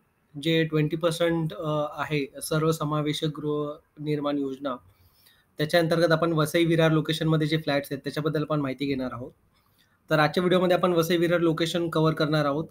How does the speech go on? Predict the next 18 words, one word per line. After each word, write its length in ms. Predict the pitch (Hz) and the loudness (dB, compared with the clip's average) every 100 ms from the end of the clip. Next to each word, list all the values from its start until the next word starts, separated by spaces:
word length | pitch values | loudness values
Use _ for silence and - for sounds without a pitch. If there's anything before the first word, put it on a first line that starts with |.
| - | -10
आणि 380 | 139 147 156 156 | -8 -6 -4 -2
त्या 140 | 156 160 | 2 2
लोकेशनमध्ये, 760 | 160 160 160 160 160 151 131 | 2 0 0 0 2 2 -2
अ, 320 | 127 135 143 | -6 -8 -6
सेक्शन 400 | 147 143 - 160 | -6 -6 -2 0
बी 180 | 156 156 | 4 4
under, 400 | 156 151 156 156 160 - | 2 2 0 -2 -6 -10
अ, 180 | 151 147 | -4 -4
प्रायव्हेट 500 | - 135 135 151 151 | -2 -2 0 -2 -2
बिल्डर 340 | 156 151 160 | -2 0 0
कुठल्या, 1040 | 156 156 - _ 165 160 160 156 160 156 151 | -2 -10 -16 _ -2 0 2 0 0 -2 -6
कुठेही, 680 | - 160 170 165 170 170 | -6 -4 -2 -2 -4 -6
अ, 100 | 160 | -8
कुठल्या 300 | 147 160 165 | -8 -8 -2
लोकेशनला 480 | 165 151 156 160 156 | 0 0 -4 -4 -2
ही 100 | 156 | 0
बिल्डिंग 400 | 156 139 143 147 151 | -2 -2 -2 -4 -6
आहे, 320 | 151 139 135 | -8 -4 -4